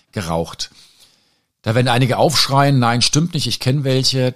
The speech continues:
Forscht wirklich mal nach, ob's wirklich primäre Lungenkrebs gewesen ist oder ob's dann nicht wirklich Lungenmetastasen gewesen sind. Also ich persönlich kenne da wirklich, leider, das heißt leider, ich kenne da wirklich keinen, sondern dass alle Lungenkrebspatienten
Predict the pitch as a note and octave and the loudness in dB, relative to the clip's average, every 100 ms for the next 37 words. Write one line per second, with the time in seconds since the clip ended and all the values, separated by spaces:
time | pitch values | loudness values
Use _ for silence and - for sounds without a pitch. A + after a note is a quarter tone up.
0 | _ - - B2 - A#2+ A#2+ B2 G#2+ G#2 | _ -10 0 0 0 -2 -4 -4 -4 -2
1 | A2 A#2 G#2+ - G2+ G2 - - G2+ G2+ | -2 -4 -8 -10 -10 -10 -10 -6 -4 -4
2 | F#2+ G2 B2 G#2+ G#2 - G#2 F#2+ F#2+ G2+ | -6 -6 -6 -6 -6 -6 -6 -6 -6 -8
3 | F#2+ - - G2 F2+ - E2+ E2+ - F#2 | -8 -8 -8 -12 -12 -10 -8 -8 -12 -16
4 | - E2 E2+ E2+ E2+ E2+ - D#2 E2+ D#2+ | -14 -10 -8 -10 -10 -12 -10 -10 -10 -14
5 | D2 D2 E2 - - E2+ - - - - | -18 -20 -20 -20 -14 -12 -12 -14 -20 -20
6 | _ _ _ - D#3+ - B2 G2+ G#2 A2 | _ _ _ -4 -2 0 -2 -2 -2 -2
7 | G#2+ - - F#2+ G2+ F#2+ F#2 E2+ F#2+ - | -2 -4 -2 -2 -2 -4 -6 -8 -12 -10
8 | G2+ F2+ - G2 B2 C3+ - - F2 - | -6 -4 -2 -2 0 -2 -4 -12 -10 -8
9 | F2 G#2 - - A2+ G#2+ F#2 - - - | -8 -6 -6 -6 -4 -4 -4 -8 -10 -8
10 | G3+ G#3 F3+ _ _ _ G2 F#2+ F#2+ - | -6 -6 -8 _ _ _ -12 -8 -8 -8
11 | G2+ A2+ G#2 F#2+ G#2+ - G2 - - F#2+ | -4 -2 0 -2 -4 -8 -12 -12 -14 -12
12 | - F2 F2+ F2 F2+ | -10 -8 -10 -18 -20